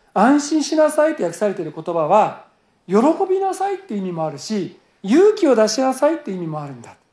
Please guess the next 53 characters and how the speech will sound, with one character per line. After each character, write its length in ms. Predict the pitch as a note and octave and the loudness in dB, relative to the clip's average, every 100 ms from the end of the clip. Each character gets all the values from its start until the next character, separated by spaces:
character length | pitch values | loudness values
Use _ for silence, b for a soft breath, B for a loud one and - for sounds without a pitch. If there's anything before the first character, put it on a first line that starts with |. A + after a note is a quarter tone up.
| _ _ _ _ _ _ _ _ _ _ _ _ _ _ _ _ _ _ | _ _ _ _ _ _ _ _ _ _ _ _ _ _ _ _ _ _
安 360 | - D4 E4 F4+ | 2 4 4 2
心 320 | - F#4+ F#4+ | 0 0 0
す 180 | F#4 F4 | -2 -2
る 100 | G#4 | 0
と 100 | A#3 | -2
い 80 | F#3 | -4
う 20 | |
こ 120 | E3+ | -6
と 120 | D#3+ | -10
と、 460 | - G#3 E3+ - - _ _ _ _ _ _ _ _ | 0 2 2 -4 -18 _ _ _ _ _ _ _ _
喜 100 | - | 0
ぶ 520 | A3 C#4 D#4+ F#4 G4 - | 4 4 2 0 -2 -4
と 120 | F3 | -6
い 80 | D#3 | -8
う 40 | |
こ 140 | D#3 | -10
と 100 | D3+ | -14
と、 460 | C3+ G#3+ G#3 B2 - _ _ _ - | -2 2 2 0 -12 _ _ _ -4
勇 320 | G#3+ F#4 A4 | 2 4 4
気 100 | - | 0
を 100 | G3+ | -2
出 160 | E3+ A3+ | 0 -4
す 120 | - | -4
っ 20 | F4 | -8
て 160 | - | -8
い 20 | F#3 | -10
う 40 | |
こ 100 | E3 | -8
と 80 | C#3+ | -4
が、 400 | F3 F#3 G#2 - _ _ _ _ _ - | -2 -2 -4 -18 _ _ _ _ _ -8
こ 100 | A3 | 0
と 100 | A3+ | 0
は 100 | D3+ | 0
で 80 | |
す 100 | C3+ | -4
ね、 220 | G3+ F3 D3 | -6 -6 -2
密 160 | G#3+ | -2
接 400 | G#3+ - G4 A4 | -2 0 0 2
に 80 | E4 | -4
つ 140 | - G#3+ | -4 -2
な 160 | B3+ | 0
が 80 | D#4 | 0
っ 100 | E4 | -2
て 140 | F#4 | -2
る 100 | F4+ | -2
ん 60 | D#4+ | 0
だ 120 | G#3 | -2
っ 80 | A#3 | -2
て 60 | D#3+ | -8
こ 100 | C#3 | -14
と 100 | C3 | -16
で 100 | A2+ | -18
す。 160 | - | -20